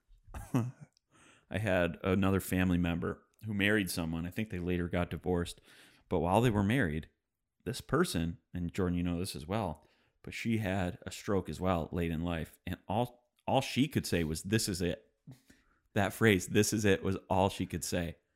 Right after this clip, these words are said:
And Jordan and I, one time, we kinda, like, we just put on our thinking caps, our imagination caps, and we just,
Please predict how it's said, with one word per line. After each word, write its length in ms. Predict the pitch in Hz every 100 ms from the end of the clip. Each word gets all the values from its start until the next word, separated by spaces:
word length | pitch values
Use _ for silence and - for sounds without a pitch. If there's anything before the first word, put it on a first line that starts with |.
| _ _ _ _ - _ _ _ _
And 120 | 98
Jordan 260 | 90 101 104
and 80 | 95
I, 80 | 92
one 200 | 87 87
time, 260 | 98 85
we 100 | 90
kinda, 300 | 85 - 92
like, 380 | 87 80 80 - _ _ _ _ _ _ _ _
we 140 | - 95
just 240 | 92 -
put 160 | - 104
on 160 | 95
our 80 | 90
thinking 380 | 87 104 107 104
caps, 320 | 101 101 101
our 100 | 95
imagination 680 | 92 90 92 95 90 95 113
caps, 420 | 104 104 110 - - _ _ _ _ _ _ -
and 120 | 98
we 120 | 95
just, 200 | 95 -